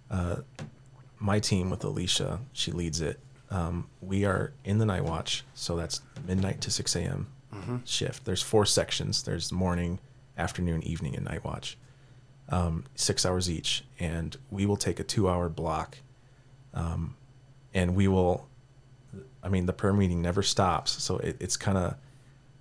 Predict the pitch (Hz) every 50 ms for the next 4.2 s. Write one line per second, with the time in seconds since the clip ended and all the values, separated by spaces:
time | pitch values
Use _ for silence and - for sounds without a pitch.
0 | - - 85 80 - - - - - - - - - - - - - - - -
1 | - 104 95 92 - 98 - - 98 95 90 92 87 87 87 90 90 90 87 85
2 | 80 - - - - 73 65 - - - 78 - - - - - - - - -
3 | - - - - - - - 98 - - 90 - - - - - - - 95 87
4 | 82 85 -